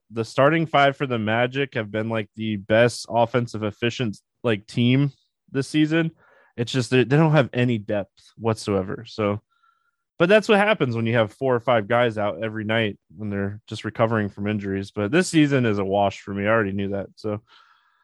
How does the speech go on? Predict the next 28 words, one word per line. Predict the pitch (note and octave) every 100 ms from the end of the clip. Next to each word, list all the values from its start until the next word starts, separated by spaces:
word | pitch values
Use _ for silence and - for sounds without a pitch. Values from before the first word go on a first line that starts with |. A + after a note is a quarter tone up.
| _ _ _ _ _
uh, | - F#3+ F#3+ E3 B2+
let's | G3+ G3
get | G#3+
into | G3 F#3+ G3+ F#3+
it. | F#3+ D3 - -
Eleven | D3+ E3 F3 D#3
games. | E3 E3+ E3 D#3 C3
We | D3+
get | D#3+ D3+
started | - D#3 D#3+
with | D3 D3
the | C3+
Knicks | C3 D3+ - -
at | D3+ E3
Charlotte. | - A2 A2 C#3+ -
Two | D3
twenty-five | D3+ D#3+ D3+ C3+ C#3+
and | C3
a | B2+
half | B2+ A#2+
total | C3+ C3
here, | B2+ C3
and | A#2+
the | A2+
Knicks | A#2+ B2+ -
a | A#2
one-point | A#2 A#2+ - B2 G#2+
favorite. | - A#2+ A#2+ A#2+